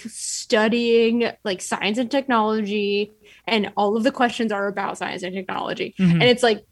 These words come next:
Speaker 1: just cutthroat, like, <laughs> competition about things that are just kind of, like, like, just don't matter.
Speaker 2: Mm-hmm.
Speaker 1: Like, I mean, they're, like, it's, they matter to someone.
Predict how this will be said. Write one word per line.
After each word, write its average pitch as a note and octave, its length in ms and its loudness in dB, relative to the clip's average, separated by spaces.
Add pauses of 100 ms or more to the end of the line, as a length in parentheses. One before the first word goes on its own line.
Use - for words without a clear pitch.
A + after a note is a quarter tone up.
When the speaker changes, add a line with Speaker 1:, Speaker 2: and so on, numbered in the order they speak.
(140)
Speaker 1:
just - 340 -6
cutthroat, A3+ 920 0 (140)
like, A#3 340 2 (340)
<laughs> - 280 -2
competition - 840 -2
about A3 380 0 (400)
things E4 300 0
that F4+ 100 2
are E4+ 140 -2
just C#4+ 160 -14
kind C#4 160 -8
of, A#3+ 120 -10
like, A3 560 -4 (800)
like, C4 420 2 (520)
just F#4 280 -2
don't C#4+ 300 -2
matter. F#3 500 -4
Speaker 2:
Mm-hmm. F#3 320 2
Speaker 1:
Like, D4 180 6
I E4 100 4
mean, D#4+ 260 6
they're, D#4+ 220 4
like, C#4+ 320 0
it's, - 160 -12
they D#4 120 -4
matter D#4+ 300 -2
to A3+ 80 -4
someone. G#3 840 -6